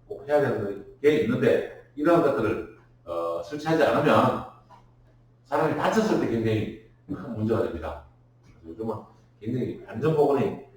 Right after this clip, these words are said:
강조되고 있으니 여러분들이 해서 해주시고요. 제 이 장은 토목공사고요. 넘어갑니다. 제 사 장은 적용공사예요. 적용공사는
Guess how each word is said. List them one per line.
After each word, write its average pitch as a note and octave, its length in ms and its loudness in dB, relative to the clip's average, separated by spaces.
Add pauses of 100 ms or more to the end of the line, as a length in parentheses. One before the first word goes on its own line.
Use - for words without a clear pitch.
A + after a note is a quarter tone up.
(320)
강조되고 C#3 540 2
있으니 - 480 -6 (360)
여러분들이 F2+ 540 -14 (760)
해서 A#2+ 80 -2 (840)
해주시고요. G#2+ 1040 -10 (760)
제 C3 320 2
이 F#3 120 2
장은 - 540 8 (220)
토목공사고요. - 1160 0 (260)
넘어갑니다. G#2+ 460 -12 (2000)
제 B2+ 140 -6
사 F#3 220 6
장은 F#3 280 6
적용공사예요. C3+ 720 2 (1700)
적용공사는 F3 760 2